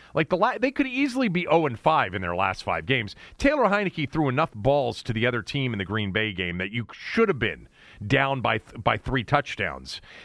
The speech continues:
Um, you certainly could have lost last week down nine with, with, with in the fourth quarter, and you could, and you did lose yesterday, and you did lose to Tennessee, but the game yesterday was winnable. The game against Tennessee was winnable.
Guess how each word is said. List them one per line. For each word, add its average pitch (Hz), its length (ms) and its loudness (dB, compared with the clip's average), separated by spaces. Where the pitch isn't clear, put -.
Um, 135 380 2
you 151 180 -2
certainly 240 560 0
could - 260 2
have 170 120 0
lost 143 540 0
last 123 640 0
week 160 240 0
down 131 380 0
nine 117 540 0
with, 135 280 2
with, 135 340 2
with 131 320 0
in 127 160 0
the 120 60 0
fourth 127 340 -2
quarter, 117 400 0
and 220 160 4
you 220 100 -2
could, 233 220 2
and 190 180 2
you 196 120 -2
did 262 240 0
lose 233 260 0
yesterday, 175 480 2
and 160 80 -2
you 165 80 -2
did 170 200 2
lose 190 200 0
to 175 100 -12
Tennessee, 208 460 0
but 170 180 2
the 131 100 2
game 139 280 0
yesterday 254 500 0
was 151 140 -4
winnable. 131 340 0
The 110 100 0
game 117 240 -2
against 143 320 -2
Tennessee 170 420 -2
was 311 180 0
winnable. 131 360 0